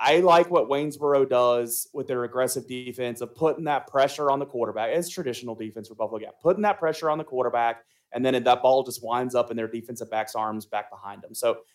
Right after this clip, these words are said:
I think they're gonna try to force more of that this week. Um,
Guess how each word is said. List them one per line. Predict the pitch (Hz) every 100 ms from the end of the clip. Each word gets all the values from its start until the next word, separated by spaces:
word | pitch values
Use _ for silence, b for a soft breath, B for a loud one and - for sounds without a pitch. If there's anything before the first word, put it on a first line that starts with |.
| b 120
I |
think | 123 147 139
they're | 139
gonna | 139 139 131 -
try | 143 135
to | 131
force | 131 131 -
more | 131 123
of |
that | 120 123 127
this | 123 127
week. | 131 127 _ _ _ _ -
Um, | 127 127 113 101